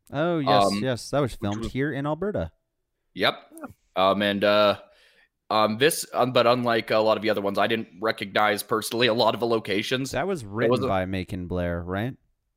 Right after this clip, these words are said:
Speaker 2: Uh, yes, and directed by, uh, Jeremy, uh, Saulnier.
Speaker 1: Right.
Speaker 2: Um, and, uh, it's the only one I've seen, you know, out of all of them that I didn't like very much. Um,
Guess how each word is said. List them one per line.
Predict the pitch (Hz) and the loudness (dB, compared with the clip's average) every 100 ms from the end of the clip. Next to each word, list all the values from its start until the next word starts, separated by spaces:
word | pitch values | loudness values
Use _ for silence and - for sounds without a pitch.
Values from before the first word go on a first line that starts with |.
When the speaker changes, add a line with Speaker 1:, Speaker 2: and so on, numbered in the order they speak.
| _ _ | _ _
Speaker 2:
Uh, | - 107 107 | 0 4 4
yes, | 110 98 - | 4 2 2
and | 107 | -2
directed | 104 107 104 110 87 | 0 0 0 -2 2
by, | 98 95 98 | 4 6 4
uh, | 98 98 | 4 2
Jeremy, | 104 101 95 101 101 | 2 2 2 0 0
uh, | 98 95 | 0 0
Saulnier. | - 110 98 98 87 95 - - | 0 -2 0 -2 -4 -6 -10 -12
Speaker 1:
Right. | 85 - - - _ _ _ _ _ _ _ _ _ _ | -10 -10 -18 -20 _ _ _ _ _ _ _ _ _ _
Speaker 2:
Um, | 117 127 131 147 | 2 4 4 4
and, | 143 151 147 - _ _ _ _ - | 2 2 -4 -12 _ _ _ _ -12
uh, | |
it's | 175 180 180 - | -6 -2 -2 -2
the | 196 185 - | 0 0 0
only | 175 220 233 | 0 0 0
one | 156 165 | 2 2
I've | 151 | 2
seen, | - 139 120 | 0 -4 -2
you | 135 | 0
know, | 143 131 127 | 2 2 4
out | 127 | 2
of | 117 | 4
all | 110 | 4
of | 123 | 4
them | 131 | 2
that | 120 | 2
I | 113 | 4
didn't | 117 110 | 2 2
like | 98 107 | 0 2
very | 120 117 | 2 2
much. | 113 117 - - _ _ _ _ _ _ _ _ _ - | 2 0 -2 -18 _ _ _ _ _ _ _ _ _ -2
Um, | 113 110 110 110 | 2 4 4 0